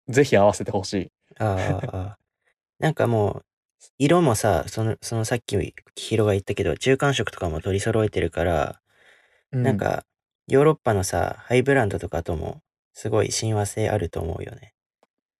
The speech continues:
Speaker 1: うん、かなり相性が良くて、多分さりげなくモテるんだよね、この値段だったら。
Speaker 2: えー。
Speaker 1: 肩肘張った感じのハイブランドではないし、さらっとおしゃれな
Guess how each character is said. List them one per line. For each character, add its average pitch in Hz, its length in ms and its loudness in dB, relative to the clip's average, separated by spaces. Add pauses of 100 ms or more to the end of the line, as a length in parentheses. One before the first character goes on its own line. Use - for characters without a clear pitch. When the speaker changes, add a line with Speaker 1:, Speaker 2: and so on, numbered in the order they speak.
(320)
Speaker 1:
う 143 80 2
ん、 120 160 2
か - 220 2
な 190 80 6
り 135 120 2
相 131 200 4
性 131 220 0
が 117 120 4
良 110 140 0
く - 100 -20
て、 104 320 -2 (540)
多 160 100 2
分 131 120 0
さ 147 160 4
り 160 80 6
げ 190 100 6
な 208 140 8
く 131 180 4
モ 104 140 4
テ 139 120 2
る 123 80 2
ん 104 40 4
だ 92 80 0
よ 95 60 -4
ね、 101 120 -4
こ - 140 -2
の 110 100 4
値 107 140 2
段 104 180 0
だ 101 100 -4
っ - 40 -20 (200)
た - 80 -4
ら。 - 160 -8 (220)
Speaker 2:
え 95 880 -4
ー。 - 40 -20 (320)
Speaker 1:
肩 - 220 0
肘 117 220 -2
張 - 80 0
っ - 80 -2
た 117 120 0
感 117 200 0
じ 110 100 -2
の 110 200 0 (280)
ハ 123 120 4
イ 120 40 6
ブ 117 80 2
ラ 120 100 4
ン 120 40 2
ド 107 80 4
で 95 80 -4
は 98 60 -2
な 104 160 2
い 98 80 -2
し、 92 360 -6 (680)
さ - 200 0
ら 127 60 6
っ 123 120 -8
と - 220 -4 (380)
お 131 80 -4
し - 100 0
ゃ 120 40 4
れ 110 80 4
な 95 220 -2